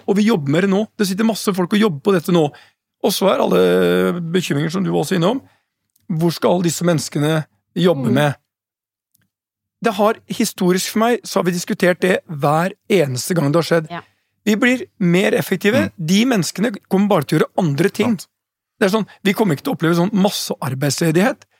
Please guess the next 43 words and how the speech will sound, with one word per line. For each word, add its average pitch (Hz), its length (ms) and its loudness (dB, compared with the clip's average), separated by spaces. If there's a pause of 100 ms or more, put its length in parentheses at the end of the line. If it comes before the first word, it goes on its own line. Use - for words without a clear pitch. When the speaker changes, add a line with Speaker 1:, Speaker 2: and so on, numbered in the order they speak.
(280)
Speaker 1:
Det 330 100 2
betyr 233 180 2
at - 160 -4
en 170 180 2
på 220 120 2
regnskap 165 420 0
hos 180 100 0
oss 320 220 0 (340)
får 202 220 2
bare 190 200 2
hjelp 180 400 0
til 202 120 0
å 190 40 4
gjøre 175 160 2
masse 170 320 -4
prosessering 170 680 0 (220)
som - 160 -2
gjør 180 140 2
jobben 156 280 0 (100)
enklere. 147 440 -2 (320)
Kanskje 185 240 -2
kan 208 120 0
hun 208 80 2
ha 208 100 2 (220)
flere 190 340 2
samtaler 190 720 0
i 208 100 0
stedet 156 280 0
for 202 200 0 (280)
å 202 80 0
sitte - 320 -4
og 175 220 0 (300)
punche - 320 -2
ting. 302 160 0 (240)
Så - 120 -8
kan 254 80 0
hun 294 80 -2
kanskje 220 240 0
ringe 185 320 2
de 160 160 0
på 202 140 -2
hotellet 156 260 0
som 196 160 -2